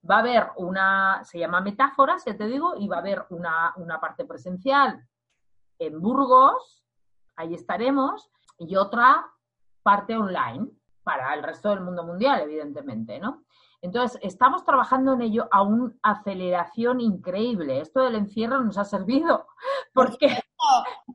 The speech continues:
Speaker 1: normalmente no podríamos reunirnos y ahora nos estamos rie-, reuniendo cada semana, ¿no?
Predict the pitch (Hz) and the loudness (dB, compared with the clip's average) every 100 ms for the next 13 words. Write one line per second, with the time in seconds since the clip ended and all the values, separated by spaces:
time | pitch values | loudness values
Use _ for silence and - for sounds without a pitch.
0 | - 254 262 294 311 294 349 247 269 294 | -10 0 2 2 0 -2 -2 4 4 4
1 | 254 247 262 - 240 226 262 311 214 180 | 0 4 4 4 0 2 2 2 2 0
2 | - 220 180 185 202 190 208 254 247 240 | -4 -8 -4 0 0 0 0 2 2 2
3 | 247 269 208 196 247 240 - 214 233 240 | 0 0 0 0 0 -2 -2 -2 -2 -4
4 | 220 214 - 214 208 202 214 240 240 - | -4 -6 -6 -4 -4 0 0 0 0 0
5 | 190 185 175 180 - 185 190 208 240 262 | 2 2 2 0 -4 -6 -4 -2 2 2
6 | 262 262 285 269 220 | 2 0 -2 -4 -8